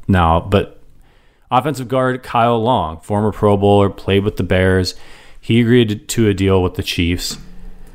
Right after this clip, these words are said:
Look, Kyle Long is, he, he didn't play last year. He was retired. He came back. Um, there were some things that were tweeted about him, some, some interesting things,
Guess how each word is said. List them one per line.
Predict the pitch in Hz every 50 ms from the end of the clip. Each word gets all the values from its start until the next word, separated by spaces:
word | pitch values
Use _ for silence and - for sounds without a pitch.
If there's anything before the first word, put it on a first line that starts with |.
| - - - - - _ -
Look, | 123 117 101 - - - - -
Kyle | - - 113 117 131 143 139
Long | 127 113 113 113 113 113 117
is, | 120 113 107 104 104 104 104 104 104 104 104 104 101 95 -
he, | - - - 95 123 117 131
he | 127 131 131
didn't | 127 131 147 127
play | 117 151 156
last | - 131 92 80 - -
year. | 95
He | 92 104
was | 104 107 92 92
retired. | 113 117 - - 117 131 - - - - - - - - - -
He | 110 101
came | - - 104 117 131 117
back. | 95 87 85 92 110 - - - - _ - - - - - _ _ _ - -
Um, | 98 95 98 98 95 95 92 92 90 - - - - - _ - _ _ -
there | - 117
were | 113 110 104
some | - 123 107
things | - 147 156 151 123
that | 143
were | 135 127
tweeted | - - 131 120 117 120 110
about | 110 104 113 110 107 104 92
him, | 95 104 104 104 104
some, | 98 - 107 104 -
some | - - 113 107 101
interesting | - 101 - 110 95 - 117 110 101 90
things, | - 104 98 92 95 95 90 -